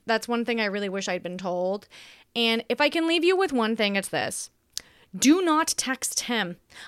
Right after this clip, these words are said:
I don't care. Sorry, let me rephrase. I keep doing that. I'm sorry. You have to understand, like, I'm fresh out of this situation. We're on the other side now, but, like, this is still fresh. Don't text them, all right? Don't, whoever they are to you, do not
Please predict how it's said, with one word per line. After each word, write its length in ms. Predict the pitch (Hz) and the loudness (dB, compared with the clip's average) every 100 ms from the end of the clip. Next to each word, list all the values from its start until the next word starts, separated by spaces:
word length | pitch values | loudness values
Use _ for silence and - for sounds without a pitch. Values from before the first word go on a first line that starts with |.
| - | -4
I 200 | 277 311 | 0 2
don't 420 | 294 339 349 330 - | 4 2 2 -2 -6
care. 640 | - 269 262 247 247 262 _ - | -6 -2 0 2 0 -2 _ -6
Sorry, 340 | 196 196 - | 0 0 0
let 80 | 202 | -4
me 80 | 202 | -2
rephrase. 460 | 220 220 190 180 - | -2 0 -2 -2 -6
I 60 | |
keep 300 | - 339 370 | -6 -2 0
doing 200 | 254 226 | 2 2
that. 60 | 214 | 2
I'm 100 | 208 | 0
sorry. 320 | - 226 220 | 2 4 4
You 80 | 254 | 2
have 200 | 285 294 | 0 0
to 80 | 277 | 0
understand, 360 | 226 233 202 | -2 0 0
like, 120 | 196 - | 2 4
I'm 140 | 247 | 4
fresh 440 | - - 208 202 | 2 0 2 4
out 200 | 214 190 | 4 6
of 80 | 180 | 4
this 160 | 185 - | 0 -2
situation. 840 | 196 - 202 180 185 - 190 180 - - - | -2 -2 0 0 0 0 -2 -2 -8 -18 -10
We're 100 | 240 | 0
on 140 | 262 254 | 4 6
the 100 | 226 | 4
other 180 | 214 202 | 4 2
side 260 | 208 190 | 0 0
now, 260 | 196 196 190 | 0 0 0
but, 180 | 196 156 | 0 -2
like, 220 | 190 - | -4 -6
this 200 | 208 233 | -2 -2
is 100 | 190 | -2
still 200 | - 170 | -4 -6
fresh. 300 | - 139 - - - - | -2 -2 -2 -6 -20 -2
Don't 260 | 269 294 294 | 2 2 2
text 360 | 269 262 - | 0 0 2
them, 360 | 220 175 135 190 - | 6 6 4 -6 -2
all 80 | 233 | 2
right? 180 | 247 | 2
Don't, 220 | 233 269 262 | 4 2 4
whoever 340 | 285 294 294 | 4 4 6
they 120 | 294 | 6
are 400 | 285 247 240 240 | 8 8 8 8
to 140 | 233 262 | 4 0
you, 400 | 233 226 214 202 - _ _ _ 190 | 4 6 6 2 -10 _ _ _ 0
do 220 | 269 277 | 2 2
not 360 | 262 254 247 | 2 2 0